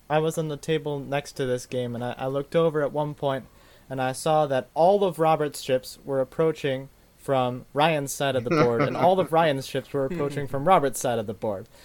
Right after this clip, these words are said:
Speaker 1: and I just found that amusing.
Speaker 2: It was pretty funny. It really was pretty funny, but I, I'm glad that ended up happening just because I was right there for the following, for the following round. All right, and that brings us to the results. Uh, in sixth place, um,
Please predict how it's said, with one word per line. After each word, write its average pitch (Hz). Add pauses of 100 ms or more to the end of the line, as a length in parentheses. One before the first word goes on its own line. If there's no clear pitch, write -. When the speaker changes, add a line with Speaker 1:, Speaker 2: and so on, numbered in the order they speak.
(160)
Speaker 1:
and 131
I 120
just 117
found 117
that 107
amusing. 104 (320)
Speaker 2:
It 120
was 135
pretty 113
funny. 98 (140)
It 90
really 117
was 104
pretty 95
funny, 92
but -
I, 101
I'm 117
glad 120
that 120
ended 113
up 104
happening 110
just 104
because 92 (120)
I 98
was 95
right 90
there 85 (520)
for 87
the 87
following, 85 (100)
for 85
the 85
following 85
round. 85 (540)
All 123
right, 147
and 113
that 131
brings 135
us 107
to -
the 107
results. 113 (360)
Uh, 95
in 107
sixth -
place, 127
um, 98